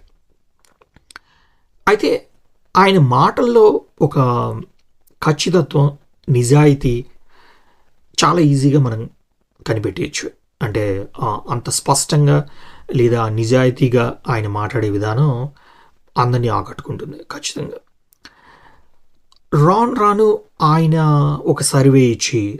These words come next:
ఆ సర్వే గురించి ఆయన ఎక్స్‌ప్లెయిన్ చేస్తుండడం, అది మెల్లమెల్లగా అందరికీ నచ్చడం మొదలుపెట్టింది. అలాగే ఆయన బ్యాక్‌గ్రౌండ్ నాకు చాలా బాగా నచ్చింది. ఎలా అంటే ఆయన డేటా సైన్స్ ఇంజనీర్, సాఫ్ట్‌వేర్ ఇంజనీర్.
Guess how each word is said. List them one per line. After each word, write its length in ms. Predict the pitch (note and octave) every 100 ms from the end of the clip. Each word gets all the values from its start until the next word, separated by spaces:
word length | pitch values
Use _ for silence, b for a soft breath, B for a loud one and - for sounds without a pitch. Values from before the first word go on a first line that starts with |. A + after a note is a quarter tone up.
| -
ఆ 80 | C3+
సర్వే 400 | B2+ C#3+ C#3+ D3
గురించి 680 | C3+ B2+ B2+ - B2+ A#2+ A#2+ B B B B -
ఆయన 200 | A#2+ A2+
ఎక్స్‌ప్లెయిన్ 640 | G#2 - - D3 B2 -
చేస్తుండడం, 640 | A2 - G#2+ G2+ G2+ G2 -
అది 360 | A#2+ A2 - - _ _ D3+
మెల్లమెల్లగా 720 | B2+ D3+ F3+ F3 E3 E3 F3+
అందరికీ 600 | C#3 B2 B2+ B2+ C#3 B2+
నచ్చడం 440 | G#2 G2 - B2
మొదలుపెట్టింది. 580 | G2 F#2+ F#2+ - - - _ _ b b b b b b _ _ _ _ _ _ _ _ _ _
అలాగే 520 | D#3 F#3 G#3 G3 F#3+ -
ఆయన 240 | D#3+ F3 D#3+
బ్యాక్‌గ్రౌండ్ 800 | A2+ B2 E3 F3+ F3+ F#3+ F#3 - -
నాకు 340 | D#3 D3 E3 - -
చాలా 120 | B2+
బాగా 240 | A#2 A#2+ A2
నచ్చింది. 500 | F#2+ - C3+ - - B2+
ఎలా 120 | A#2+
అంటే 340 | A#2 A2 G3 -
ఆయన 300 | C#3 C3+ A2
డేటా 300 | B2+ E3 F3+
సైన్స్ 380 | - D3 D3 -
ఇంజనీర్, 380 | A2 G#2 F#2 - -
సాఫ్ట్‌వేర్ 440 | C3+ A#2 - A2
ఇంజనీర్. 300 | F#2+ F2+